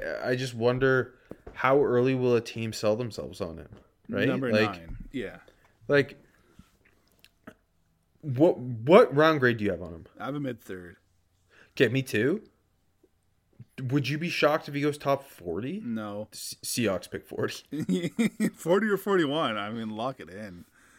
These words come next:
Speaker 2: It's already, it's already
Speaker 1: Um,
Speaker 2: done. Yeah.
Speaker 1: So, like, I don't know.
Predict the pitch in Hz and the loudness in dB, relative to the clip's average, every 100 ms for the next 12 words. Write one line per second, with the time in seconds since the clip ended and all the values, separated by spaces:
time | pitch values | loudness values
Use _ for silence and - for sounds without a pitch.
0 | _ - 127 127 - 135 139 139 131 92 | _ -8 -6 -6 -2 6 8 6 4 -4
1 | 95 92 - 98 98 - - _ _ _ | -10 -16 -18 -16 -16 -18 -20 _ _ _
2 | _ _ - - 156 160 156 - _ - | _ _ -6 2 6 8 6 -2 _ -16
3 | - - - 113 110 87 117 | -12 -12 -10 -10 -6 -4 -6